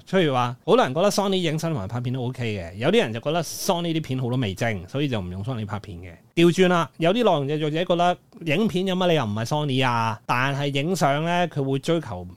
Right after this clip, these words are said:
有某種嘅特性，所以佢就用 Nikon 噉嘛，都有嘅。噉嗰陣時呢，我就知道呢，好多同事呢，嗰個編號都係有分別嘅。啊，絕對唔係有邊一間係大堆嘅，甚至乎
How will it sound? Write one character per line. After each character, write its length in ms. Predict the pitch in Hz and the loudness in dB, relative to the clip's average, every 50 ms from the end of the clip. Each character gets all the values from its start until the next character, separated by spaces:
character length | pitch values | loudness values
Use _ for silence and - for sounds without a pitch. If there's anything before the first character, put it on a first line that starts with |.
| _ _ _ _ | _ _ _ _
有 200 | - 123 120 131 | -8 -6 -4 -4
某 280 | 131 139 117 107 117 131 | -4 -4 -2 -2 -2 -2
種 260 | 123 123 101 123 151 | -2 -4 -4 -4 -2
嘅 160 | 160 143 131 123 | -2 -2 -4 -4
特 160 | - - - - | -4 -6 -6 -2
性， 280 | - - 135 120 101 | -2 0 0 0 0
所 120 | - 151 160 | -2 -2 -2
以 40 | |
佢 100 | 135 135 | 0 -2
就 160 | 120 113 107 110 - _ _ - | -2 -4 -4 -8 -10 _ _ -8
用 180 | 117 110 120 | -6 -4 -4
Nikon 400 | 139 147 - - - 95 87 107 | -4 -4 -4 -4 -6 -4 -4 -4
噉 80 | 110 110 | -6 -4
嘛， 100 | 107 104 - | -6 -6 0
都 140 | - 233 233 | 2 2 2
有 80 | 220 165 | 2 2
嘅。 240 | - 90 92 - - _ _ | -2 -4 -8 -12 -12 _ _
噉 100 | - 294 | 2 4
嗰 240 | 339 359 349 349 330 | 6 8 8 8 8
陣 60 | 277 | 6
時 280 | 202 226 294 294 285 269 | 6 6 6 6 6 6
呢， 220 | 254 277 277 254 - | 6 6 6 4 4
我 200 | - 180 185 208 | 4 6 6 6
就 40 | 180 | 6
知 140 | 160 240 240 | 6 6 6
道 120 | 226 202 | 8 8
呢， 120 | 202 220 185 | 8 8 6
好 100 | 180 202 | 6 6
多 120 | 240 214 | 6 6
同 200 | 143 151 110 101 | 4 4 2 0
事 120 | 110 - 135 | 0 2 2
呢， 140 | 147 165 180 | 2 2 2
嗰 180 | - - 180 196 | 4 4 4 6
個 400 | 185 170 151 135 131 135 - - _ | 6 6 6 4 2 2 0 -4 _
編 280 | - - 254 262 262 262 233 | 2 4 4 6 6 4 4
號 260 | - 180 165 156 151 | 4 4 4 6 6
都 100 | 175 190 | 4 4
係 160 | 160 160 123 | 4 2 0
有 140 | 107 107 104 | 0 0 -2
分 220 | 110 - 135 135 135 | -2 -2 -2 -4 -4
別 120 | 110 82 | -6 -8
嘅。 120 | - - - - - _ - | -12 -14 -18 -20 -20 _ -8
啊， 120 | 143 135 120 | -6 -6 -2
絕 160 | - - 185 | 0 0 2
對 220 | 165 - 190 190 170 | 4 4 4 4 4
唔 140 | 143 127 | 2 0
係 120 | 110 135 139 | 0 0 0
有 160 | 139 135 156 | 0 0 0
邊 220 | 160 - 202 208 196 | 0 2 2 4 2
一 60 | - | 2
間 300 | - - 180 160 170 175 170 | 2 0 0 2 0 -2 -2
係 280 | 135 - 104 98 101 98 - _ | -2 -4 -6 -6 -8 -10 -8 _
大 180 | - 120 90 82 82 95 - | -6 -6 -6 -8 -10 -10 -4
堆 300 | - 127 117 104 101 90 | -2 -2 0 -2 -2 -2
嘅， 40 | - | -2
甚 140 | - 175 190 | 0 2 2
至 100 | 208 202 | 2 0
乎 300 | - - 120 110 101 - | 0 -2 -6 -6 -8 -10